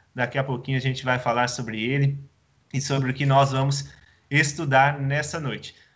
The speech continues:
Mas que bom que você está conosco desde já, é, participando desse culto de oração, de louvor, de adoração.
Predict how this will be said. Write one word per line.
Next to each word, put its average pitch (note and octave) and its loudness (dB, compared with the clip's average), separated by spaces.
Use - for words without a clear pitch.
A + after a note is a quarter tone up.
Mas C#3 2
que - -6
bom D#3 -4
que F3+ -12
você F3+ -6
está F3 -4
conosco E3 -6
desde C#3 0
já, C#3 2
é, B2+ 0
participando C#3+ -2
desse C3+ -4
culto D3 -6
de C3 -4
oração, D3 0
de C3+ -2
louvor, B2+ -4
de C3+ -2
adoração. C3 0